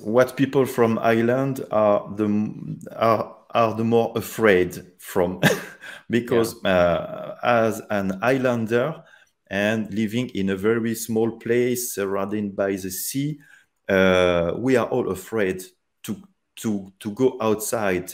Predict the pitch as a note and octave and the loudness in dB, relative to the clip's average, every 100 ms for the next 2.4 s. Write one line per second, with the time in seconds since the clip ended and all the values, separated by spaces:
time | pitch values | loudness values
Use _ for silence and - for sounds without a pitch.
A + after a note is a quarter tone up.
0 | - _ F#2 F#2+ G2 F2+ G#2 G#2+ G2+ - | -20 _ -8 -6 -8 -10 -8 -8 -8 -4
1 | G#2 F2+ F#2 - F2 D#2+ F2+ F2 - F2+ | -4 -4 -8 -8 -8 -8 -8 -8 -8 -8
2 | F2 D#2+ D#2+ | -8 -8 -10